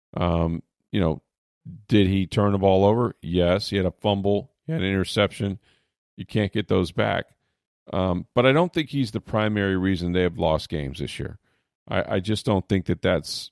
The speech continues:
really remotely fair. Do I think he's gonna take them to the Super Bowl? I don't know. I think this team has a long way to go before they,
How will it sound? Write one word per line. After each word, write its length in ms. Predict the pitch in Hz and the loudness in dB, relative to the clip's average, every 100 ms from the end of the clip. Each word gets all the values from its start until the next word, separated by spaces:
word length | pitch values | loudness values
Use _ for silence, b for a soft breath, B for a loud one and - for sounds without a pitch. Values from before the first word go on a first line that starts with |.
| _ | _
really 500 | - 98 92 85 82 - | -6 0 2 2 -2 -6
remotely 640 | 98 90 87 87 76 76 | -2 0 2 2 2 -4
fair. 340 | 69 - 78 - _ _ _ _ _ _ | -4 -4 -4 -6 _ _ _ _ _ _
Do 140 | 123 101 | 2 4
I 120 | 92 | 4
think 220 | - 117 | 2 -2
he's 120 | 110 | -2
gonna 160 | 113 104 | 0 0
take 180 | - 107 | 0 -2
them 100 | 104 | -2
to 60 | 101 | -2
the 40 | |
Super 280 | - 117 107 | -2 -4 -2
Bowl? 300 | 104 104 - | -2 -2 -2
I 120 | - 110 | 0 2
don't 180 | 101 | 2
know. 200 | 95 85 - | 2 -2 -2
I 140 | 92 | -6
think 180 | 85 107 | -4 -4
this 160 | 107 - | -4 -4
team 240 | 104 98 | -4 -2
has 160 | 92 87 | -2 -2
a 40 | |
long 400 | 85 87 90 95 | -4 0 2 2
way 100 | 95 | 0
to 80 | 95 | -2
go 360 | 90 90 80 71 _ _ _ _ - | 0 0 0 -4 _ _ _ _ -12
before 160 | 98 85 90 | -12 -4 -4
they, 240 | - 90 | -4 -8